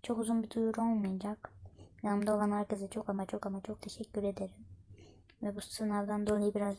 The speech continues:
ağladım da özür dilerim. Birkaç yanlışım vardı, söylemek istemiyorum. Yani iki üç tane falan yani söyledim, gitti.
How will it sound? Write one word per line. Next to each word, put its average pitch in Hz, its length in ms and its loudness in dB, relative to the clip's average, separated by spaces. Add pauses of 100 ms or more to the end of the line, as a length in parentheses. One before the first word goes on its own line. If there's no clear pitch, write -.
(140)
ağladım 202 500 0
da 196 60 -2
özür 190 280 2
dilerim. 190 400 -2 (480)
Birkaç - 360 -2
yanlışım 196 460 -2
vardı, 180 240 -2
söylemek 185 440 -2
istemiyorum. 190 560 -4 (480)
Yani 202 280 0 (440)
iki 247 240 -4
üç - 240 -4
tane 190 300 2
falan 185 320 -2
yani 180 280 0
söyledim, 190 500 0
gitti. 190 440 -6